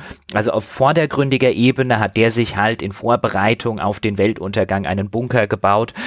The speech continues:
wo er sich dann mit seiner Tochter drin versteckt hat, ähm, als die Apokalypse tatsächlich ausgebrochen ist.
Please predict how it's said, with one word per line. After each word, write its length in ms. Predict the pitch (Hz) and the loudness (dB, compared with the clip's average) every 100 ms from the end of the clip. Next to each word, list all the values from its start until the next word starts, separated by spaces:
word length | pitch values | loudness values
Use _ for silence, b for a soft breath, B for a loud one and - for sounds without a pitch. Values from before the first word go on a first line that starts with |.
| 196 - | -10 0
wo 140 | 113 | 2
er 80 | 104 | 2
sich 200 | 107 - | 0 0
dann 220 | 101 120 | -2 0
mit 140 | 110 | -4
seiner 260 | - 98 95 | 0 0 0
Tochter 380 | - 120 - 104 | -2 -2 0 0
drin 180 | 104 101 | -2 -4
versteckt 540 | 92 - 131 - - | -4 0 -2 0 0
hat, 240 | 156 156 - - | 0 0 -4 0
ähm, 300 | 117 117 117 | 4 4 2
als 200 | 120 123 | -2 0
die 120 | 117 | 2
Apokalypse 580 | 107 117 117 110 113 110 | 2 2 0 0 -2 -2
tatsächlich 480 | 110 98 98 101 98 | -2 0 -2 -2 -2
ausgebrochen 680 | 101 - - 113 120 135 123 | -2 -2 -4 0 0 -2 -4
ist. 400 | 104 123 - | -2 -2 -4